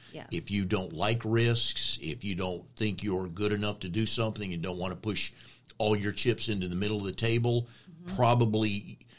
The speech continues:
Speaker 2: you, you probably could work for a small business, but owning it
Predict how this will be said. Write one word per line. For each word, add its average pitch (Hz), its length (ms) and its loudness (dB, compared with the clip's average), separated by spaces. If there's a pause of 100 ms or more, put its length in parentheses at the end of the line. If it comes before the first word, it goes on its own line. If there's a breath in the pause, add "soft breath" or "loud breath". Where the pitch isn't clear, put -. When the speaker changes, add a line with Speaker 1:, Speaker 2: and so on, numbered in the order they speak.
(180 loud breath)
Speaker 2:
you, 131 340 4
you 135 220 4
probably 127 320 4
could 90 200 0
work 160 220 6
for 123 140 2
a 101 40 2
small 87 280 -2
business, 69 520 -10 (360 loud breath)
but 95 300 -4
owning 117 440 4
it 87 260 -4